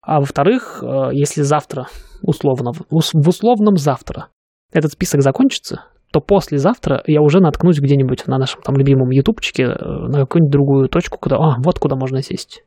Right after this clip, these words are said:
Или на карте случайно ткну и найду какой-нибудь аэропорт, который, а, в каком интересном месте находится, надо туда обязательно попасть. Или, ой, а у меня теперь друг там живет, а я туда же могу на самолете прилететь. А потом я еще обнаглею, я вот щас говорю про радиус, э,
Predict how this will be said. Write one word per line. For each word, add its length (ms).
Или 160
на 140
карте 260
случайно 400
ткну 360
и 60
найду 220
какой-нибудь 320
аэропорт, 380
который, 260
а, 180
в 120
каком 280
интересном 420
месте 200
находится, 440
надо 140
туда 140
обязательно 320
попасть. 480
Или, 260
ой, 340
а 80
у 40
меня 100
теперь 200
друг 260
там 160
живет, 540
а 120
я 60
туда 180
же 80
могу 180
на 60
самолете 320
прилететь. 600
А 100
потом 260
я 80
еще 180
обнаглею, 560
я 160
вот 120
щас 160
говорю 200
про 160
радиус, 420
э, 460